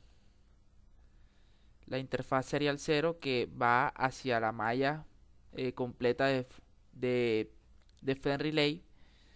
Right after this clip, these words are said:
Vemos de que tiene encapsulación P P P, o sea que no tiene la encapsulación Friend Relay.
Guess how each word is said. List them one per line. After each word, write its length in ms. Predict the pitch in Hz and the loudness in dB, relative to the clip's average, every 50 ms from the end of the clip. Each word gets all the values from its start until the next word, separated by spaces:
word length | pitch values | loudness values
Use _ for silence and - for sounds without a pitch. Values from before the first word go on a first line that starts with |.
| - - - - - - - - - - - - | -20 -20 -20 -20 -20 -20 -20 -20 -20 -20 -20 -10
Vemos 340 | - 127 131 127 139 147 147 | -4 -2 -2 0 -2 -2 -2
de 180 | 143 151 147 143 | 0 0 0 0
que 320 | - 135 127 123 117 - - - - - - - - - - - - - - - - - - | 0 0 2 2 0 -2 -6 -20 -20 -20 -20 -20 -20 -20 -20 -20 -20 -20 -20 -20 -20 -18 -8
tiene 240 | - 160 156 151 160 | -2 0 0 0 0
encapsulación 800 | 165 160 - 156 143 - - 147 131 123 - - - 135 139 139 | -2 0 0 0 0 0 -2 -2 -2 -2 -2 -2 -2 -2 -2 -2
P 160 | - - 135 | -2 -4 -2
P 140 | - 151 139 | 0 0 -2
P, 280 | - - 131 127 160 165 | 0 0 -2 -2 -2 -4
o 80 | 170 | -10
sea 200 | 143 - 135 131 | -8 -6 -6 -6
que 100 | - 123 | -6 -6
no 140 | 117 117 120 | -8 -8 -8
tiene 260 | - - 131 131 143 | -6 -6 -4 -4 -2
la 80 | 143 143 | -4 -4
encapsulación 720 | 139 135 127 123 - - 127 123 113 - - 120 117 123 | -4 -4 -6 -6 -6 -6 -6 -6 -6 -6 -6 -8 -8 -8
Friend 280 | - - 135 127 123 120 | -8 -6 -4 -4 -4 -4
Relay. 380 | 135 135 131 117 110 120 - | -4 -2 0 0 -2 -2 -4